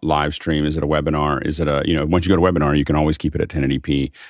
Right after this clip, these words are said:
So if they're gonna be on the other end, and, and again, I think that there are places where having the, them, everybody talking together is a good idea. So having breakouts, we use After Hours for that.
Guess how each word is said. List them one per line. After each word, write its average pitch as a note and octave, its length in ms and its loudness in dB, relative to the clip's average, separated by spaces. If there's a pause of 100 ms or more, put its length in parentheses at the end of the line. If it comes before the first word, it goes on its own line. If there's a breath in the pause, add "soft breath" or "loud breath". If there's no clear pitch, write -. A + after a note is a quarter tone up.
(120)
So - 120 -2
if E2+ 80 0
they're G#2 140 4
gonna G#2+ 120 2
be F#2 120 2
on E2 100 2
the D#2+ 140 0
other C#3 240 0
end, D#2 580 0
and, F2+ 220 0
and F2+ 100 2
again, F2 280 2
I D#2 100 0
think F2 240 -2
that - 80 -12
there F2 140 2
are D2+ 60 0
places G2+ 840 -4 (420 soft breath)
where E2+ 640 2
having F2 420 0
the, D#2 140 0
them, D#2+ 260 -4
everybody E2+ 340 0
talking D#2 420 -2
together D2+ 500 -2
is D2 180 -4
a D2 40 -10
good D#2+ 160 -2
idea. C#2+ 440 -2
So D#2 180 -4
having E2 360 0
breakouts, D#2+ 560 -2
we F#2+ 80 0
use E2 180 0
After D2 280 -4
Hours - 260 -6
for - 140 -12
that. - 200 -6